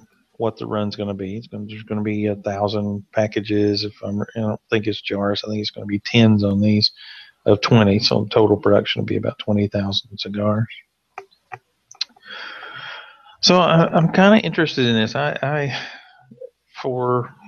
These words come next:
fifteen years, I was not a Quesada guy.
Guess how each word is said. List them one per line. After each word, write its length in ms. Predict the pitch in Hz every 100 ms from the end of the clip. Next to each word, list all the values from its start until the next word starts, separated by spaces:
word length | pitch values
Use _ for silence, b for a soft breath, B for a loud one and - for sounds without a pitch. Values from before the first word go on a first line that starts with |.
| 202 160 _ _ _
fifteen 600 | - 180 - - 143 131
years, 440 | 120 98 95 - - -
I 220 | - 104 104
was 260 | 101 98
not 360 | 110 107 110 110
a 60 |
Quesada 540 | 104 107 98 - 101 98
guy. 380 | 98 98 107